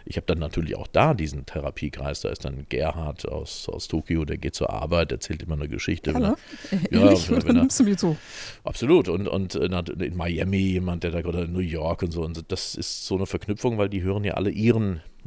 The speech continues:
Speaker 1: ähm, ihren Sender, den sie zu Hause in Deutschland gehört haben oder mit dem sie aufgewachsen sind. Und das kann eben von S W R drei über, aber auch W D R zwei, N D R zwei oder, äh, oder, oder R B B, das kann ja alles sein, ja, oder der H R.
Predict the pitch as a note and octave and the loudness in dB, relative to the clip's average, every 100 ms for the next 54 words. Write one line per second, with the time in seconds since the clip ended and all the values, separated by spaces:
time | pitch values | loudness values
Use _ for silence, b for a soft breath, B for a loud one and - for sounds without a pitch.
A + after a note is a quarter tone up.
0 | - - F2 E2+ - F#2+ F#2 D#2+ E2+ F2 | -12 -2 0 0 0 2 2 2 2 4
1 | A2+ C4+ B3 F#2+ E2+ D#2+ E2 D#2+ F2 E2+ | 6 4 4 2 2 0 2 4 4 4
2 | D#2+ D2+ A#2 B2 - - - F#2 G2 A2+ | 4 4 2 2 0 -8 -4 0 2 0
3 | - F#2 G2+ B2+ - E2+ E2 E2 D#2 - | 0 2 4 4 2 2 2 2 2 2
4 | A#2 A#2 A#2+ C3+ A#2 C3 D#3 F#2+ - F#2+ | 2 0 0 0 2 2 2 -4 -4 -4
5 | - - D#2+ E2 E2 D#2+ - D#2+ D#2+ D#2 | -2 -2 0 0 -2 -2 -2 0 0 -2
6 | - G2 - D#2+ D2 D2 E2+ - E2 E2+ | -2 -2 2 2 2 2 2 2 0 2
7 | E2 E2 - E2+ - E2 F2+ F#2 F2 - | 0 -2 -4 -2 0 4 6 6 6 4
8 | F2 F2+ F#2+ F2 E2+ E2+ - E2 E2+ D#2+ | 4 4 4 2 2 2 0 0 2 2
9 | D#2 - B B B B - - D#2+ - | -2 -4 B B B B -10 -4 -2 -2
10 | E2 D#2 - - - C2+ D#2+ - D2 E2+ | -2 -2 -2 -4 -4 -6 -2 0 2 2
11 | D#2+ E2+ G2 F2+ - F#2 D#2+ F#2+ A2 - | 4 4 4 4 2 2 4 2 2 2
12 | C#2 - - E2+ F#2+ - - D#2+ D#2+ D2+ | 0 -2 -4 -2 -2 -2 -4 -2 0 2
13 | E2 F2 C3 | 4 4 4